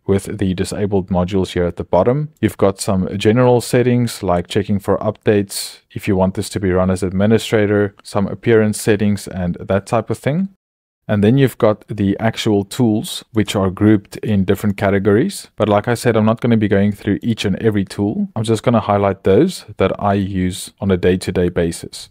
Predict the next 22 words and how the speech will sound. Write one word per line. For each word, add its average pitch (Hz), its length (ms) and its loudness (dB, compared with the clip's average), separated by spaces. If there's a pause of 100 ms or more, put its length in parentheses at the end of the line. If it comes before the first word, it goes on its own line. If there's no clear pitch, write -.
So - 160 0
the 113 120 2
first - 340 2
one 107 160 0
being 101 380 -2 (240)
Power 113 240 2
Toys 101 340 0
Run. 110 460 2
So 104 360 0
what 113 220 -2
Power 135 200 -4
Toys 113 280 -6
Run 95 260 -4
does 101 380 -4 (100)
is 104 320 -6
it 110 160 -10
basically 113 680 -2 (180)
gives 107 260 -2
you 101 200 2
a 98 140 -2
run 95 340 2
box - 580 -2